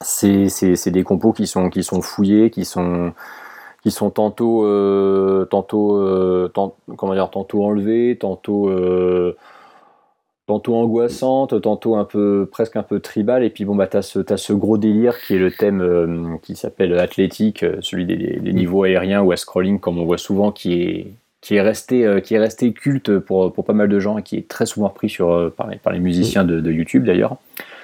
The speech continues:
Speaker 2: Mm.
Speaker 1: Euh, c'est, voilà, c'est, c'est un jeu sur lequel ils ont fait, même à ce point de vue-là, ils ont fait aucune fausse note non plus. Euh,
Speaker 2: Ah, je suis pas d'accord.
Speaker 1: Ah ouais ?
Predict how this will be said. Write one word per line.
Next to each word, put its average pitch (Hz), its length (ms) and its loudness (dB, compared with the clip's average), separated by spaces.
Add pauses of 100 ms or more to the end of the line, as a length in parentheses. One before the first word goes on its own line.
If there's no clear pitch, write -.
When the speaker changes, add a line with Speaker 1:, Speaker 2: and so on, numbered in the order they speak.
(240)
Speaker 2:
Mm. - 40 -2
Speaker 1:
Euh, 90 460 0 (480)
c'est, 87 2000 0
voilà, 113 240 2
c'est, - 220 -10
c'est - 160 -6
un 95 80 2
jeu 104 120 2
sur 98 180 -2
lequel 95 280 2
ils 95 160 2
ont 87 60 -4
fait, 85 640 -2
même 101 200 4
à 95 60 2
ce - 60 -6
point 98 180 -2
de 92 60 0
vue-là, 110 220 2
ils 90 100 0
ont 85 60 -6
fait - 140 -6
aucune 92 260 -2
fausse - 260 -4
note 90 180 -2
non 92 120 -4
plus. 120 280 -2 (400)
Euh, 87 180 4 (100)
Speaker 2:
Ah, 165 340 2
je 160 100 0
suis 165 120 0
pas 139 80 2
d'accord. 110 260 -2 (840)
Speaker 1:
Ah 98 100 0
ouais ? 113 220 0